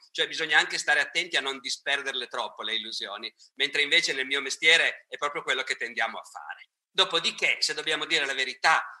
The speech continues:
le società umane saranno sempre instabili, conflittuali, creeranno sempre situazioni difficili e ci saranno sempre problemi. Dopodiché ci sono ambiti in cui si può sperare che l'umanità pian piano migliori.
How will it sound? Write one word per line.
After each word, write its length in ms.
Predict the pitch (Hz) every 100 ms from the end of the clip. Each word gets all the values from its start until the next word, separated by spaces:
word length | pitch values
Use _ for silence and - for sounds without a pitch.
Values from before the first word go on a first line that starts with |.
| _
le 520 | 120 151 180 190 190
società 380 | 185 202 196 190
umane 380 | 185 180 175 147
saranno 380 | - 143 143 131
sempre 480 | - 147 127 - 131
instabili, 720 | 123 - 139 127 117 123 117
conflittuali, 1080 | 147 131 - 123 - 127 135 127 120 120 - _ _
creeranno 640 | - 180 170 170 165 165 151
sempre 460 | - 170 170 151
situazioni 480 | 139 143 135 - 147
difficili 580 | 135 127 190 214 196 160
e 40 |
ci 120 | -
saranno 400 | - 147 160 165
sempre 460 | 147 180 220 202 143
problemi. 420 | 131 131 143 147
Dopodiché 1000 | 160 247 - 233 285 - 190 269 269 165 - - _
ci 160 | -
sono 240 | 175 185 185
ambiti 600 | 170 165 240 285 - 202
in 100 | 151
cui 640 | - 165 226 190 147 120 _ _
si 260 | - - 214
può 240 | 220 220
sperare 640 | - - 190 185 185 240 240
che 100 | 175
l'umanità 540 | 160 151 151 - 180
pian 220 | 208 147
piano 300 | 131 156 170
migliori. 760 | 147 135 123 131 190 156 123